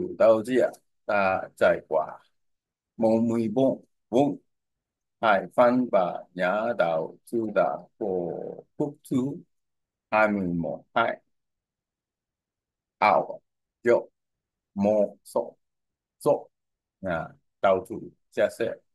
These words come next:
ngào, ngắn, vì trả, vì đại lên trên trời. Anh chúc một nhà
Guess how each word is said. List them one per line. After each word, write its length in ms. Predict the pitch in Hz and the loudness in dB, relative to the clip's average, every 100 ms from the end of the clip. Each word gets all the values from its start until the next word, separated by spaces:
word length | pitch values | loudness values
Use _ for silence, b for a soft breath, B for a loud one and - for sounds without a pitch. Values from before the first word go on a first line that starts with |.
| _ _ _ | _ _ _
ngào, 520 | 104 101 95 50 - - | -4 -2 -2 -4 -8 -6
ngắn, 280 | 98 120 262 - _ - | 0 0 0 -8 _ -16
vì 440 | 95 95 90 87 82 - | -12 -8 -6 -6 -10 -8
trả, 300 | 117 95 - - | -4 -4 -6 -14
vì 560 | 98 101 98 95 92 87 - _ _ - | -12 -8 -8 -8 -10 -12 -20 _ _ 0
đại 200 | 104 82 78 | 2 2 0
lên 320 | 110 135 127 123 | 0 0 -2 -2
trên 340 | 107 90 87 - | -4 -4 -8 -6
trời. 340 | 113 78 - - _ _ _ _ _ _ _ _ _ _ _ _ _ _ | -4 -4 -6 -16 _ _ _ _ _ _ _ _ _ _ _ _ _ _
Anh 160 | - 127 127 | -6 -6 -4
chúc 160 | 202 - _ _ - | -6 -6 _ _ -12
một 260 | 107 101 101 | -6 -4 -4
nhà 240 | 98 82 | -2 -2